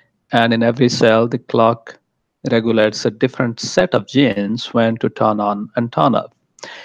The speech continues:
And as a result, what happens is almost every hormone in our body, every brain chemical, every digestive juice, every organ that you can think of, its core function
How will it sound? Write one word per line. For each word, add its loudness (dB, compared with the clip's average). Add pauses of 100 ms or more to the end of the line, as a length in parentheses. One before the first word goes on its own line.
(340)
And 2
as 4
a 8
result, 4
what 6
happens -2
is 0 (480)
almost 2
every 0
hormone 0
in -4
our 0
body, -2 (720)
every 0
brain 0
chemical, -4 (100)
every -4
digestive -2
juice, -6 (760)
every 4
organ 2
that -2
you -2
can -8
think -8
of, 0
its -8
core 0
function -8